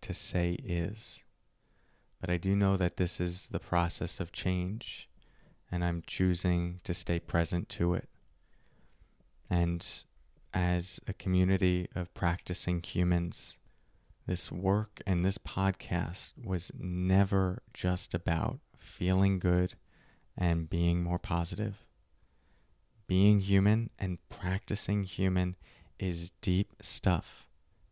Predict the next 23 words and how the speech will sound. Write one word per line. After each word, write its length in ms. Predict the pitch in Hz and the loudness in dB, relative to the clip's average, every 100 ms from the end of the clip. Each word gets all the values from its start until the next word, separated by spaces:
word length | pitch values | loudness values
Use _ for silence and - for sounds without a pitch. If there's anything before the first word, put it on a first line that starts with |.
| _ - | _ -20
It 60 | - | -14
requires 560 | 98 - 92 92 90 95 | -14 0 4 6 4 0
looking 400 | 95 104 104 104 | -2 2 4 6
at 100 | 104 | 6
our 120 | 107 | 4
blind 360 | - 98 101 | 4 4 4
spots, 720 | - - 101 101 - - - - - | 2 0 0 0 -2 -4 -4 -8 -18
expanding 760 | - - - - 90 95 110 98 | -14 -6 -4 -2 -2 0 2 4
our 200 | 92 95 | 4 4
perspectives, 1120 | - - - - 92 - 92 95 110 - - - _ _ _ _ | 2 -2 -2 2 2 2 0 0 -2 -8 -10 -20 _ _ _ _
taking 340 | - 98 98 92 | -8 -2 -2 0
other 240 | 104 107 | 2 2
people's 460 | 95 - 101 101 98 | 0 -4 -2 0 0
needs 520 | 92 98 107 110 - | 0 2 2 0 -4
into 280 | - 101 - | -4 -4 -4
consideration, 1080 | - 104 - 107 101 95 101 - 98 98 101 - _ _ _ - | -4 -4 0 0 2 2 0 -2 -4 -4 -10 -20 _ _ _ -4
and 260 | 92 90 - | -2 -2 -6
looking 440 | - 104 - 95 92 | -2 -2 0 0 2
at 240 | 92 87 - | 2 0 -6
not 320 | 87 98 110 | -2 0 0
just 480 | - 107 101 - - | -2 0 0 -2 -8
what 220 | 92 92 | -2 0
is 280 | 98 92 - | 2 0 -4